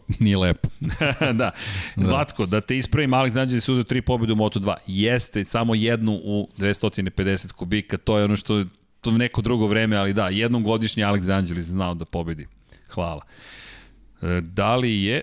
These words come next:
Speaker 2: sajmo da bacimo pogled samo, hoćeš ti da baciš pogled na vremensku prognozu u, u Bahreinu? Pozdrav,
Speaker 1: Može,
Speaker 2: Srki, da li ste
Speaker 1: može.
Speaker 2: videli vest da fia razmatra da doživotno kazni Luku Korberija? Vaše mišljenje? Pa,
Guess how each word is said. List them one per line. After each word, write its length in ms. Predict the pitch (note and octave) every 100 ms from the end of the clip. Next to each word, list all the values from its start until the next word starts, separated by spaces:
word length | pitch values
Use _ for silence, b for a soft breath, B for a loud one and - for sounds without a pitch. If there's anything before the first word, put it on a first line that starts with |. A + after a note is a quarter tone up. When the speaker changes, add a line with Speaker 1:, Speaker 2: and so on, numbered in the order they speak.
| -
Speaker 2:
sajmo 260 | - G#2 G2+
da 60 |
bacimo 300 | G#2 G#2 G#2
pogled 380 | - B2 A#2 F#2+
samo, 300 | - F#2+ F2
hoćeš 200 | E2+ -
ti 60 | C3+
da 60 |
baciš 260 | A#2+ A2+ -
pogled 300 | - A2 G2+
na 100 | G2
vremensku 420 | G2+ F#2+ - -
prognozu 500 | G2+ F#2 F#2+ F2+ F2
u, 280 | E2 E2+ E2+
u 120 | G2
Bahreinu? 720 | E2+ E2 F2 - E2+ F2 E2 D#2
Pozdrav, 320 | G2+ C3 C3
Speaker 1:
Može, 100 | A2+
Speaker 2:
Srki, 180 | C#3 A#2+
da 80 |
li 80 | C3
ste 80 | F#2
Speaker 1:
može. 100 | A#2
Speaker 2:
videli 180 | C3+ B2
vest 220 | C3 A#2+
da 100 | G#2+
fia 240 | - B2+ A2+
razmatra 420 | A2+ A2+ B2+ G#2+
da 60 |
doživotno 440 | G2 A2+ A2+ G#2+ -
kazni 320 | A#2 A2+ A2
Luku 340 | G#2 A2 -
Korberija? 600 | G#2 G#2 F#2 G2+ G2 F2+ E2+ B B B B
Vaše 440 | G2 G#2 - G2+
mišljenje? 460 | G2 G2+ - F2 F2 - b b b b b b b b - -
Pa, 560 | C3 C3 C3+ C3 B2+